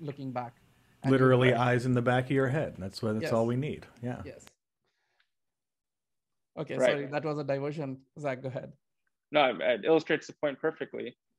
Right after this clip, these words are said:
Speaker 3: So, um, yes, we have these C F U colony forming units that are, um, each one is sort of genetically homogeneous in each of these, um, white dots. And, um, all of the white dots are the same bacterium, but they are potentially, uh, mutated or slightly different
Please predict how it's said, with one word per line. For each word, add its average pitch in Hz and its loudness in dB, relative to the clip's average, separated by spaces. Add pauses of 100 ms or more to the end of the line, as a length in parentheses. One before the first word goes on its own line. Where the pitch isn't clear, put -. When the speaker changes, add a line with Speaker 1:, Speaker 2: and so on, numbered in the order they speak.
(400)
Speaker 3:
So, 143 6
um, 139 2
yes, 139 -4
we 147 -6
have 143 0
these 143 -6
C 190 0
F 190 -4
U 170 -2
colony 165 -2
forming 170 -6
units 139 -6
that 131 2
are, 127 4 (360)
um, 113 -4
each 151 -4
one 156 4
is 131 -2
sort 143 0
of 127 -6
genetically 143 0
homogeneous 131 -2
in 135 -12
each 135 -10
of 131 -4
these, 123 -4
um, 123 0 (180)
white 135 2
dots. 139 4 (400)
And, 123 -2 (280)
um, 127 -2
all 160 6
of 156 -4
the 156 -2
white 151 2
dots 147 -2
are 143 -8
the 139 -10
same 160 -8
bacterium, 160 -6
but 143 4 (280)
they 139 -2
are 131 2 (200)
potentially, 156 -4
uh, 127 2
mutated 143 0
or 127 -2
slightly 127 -2
different 127 -6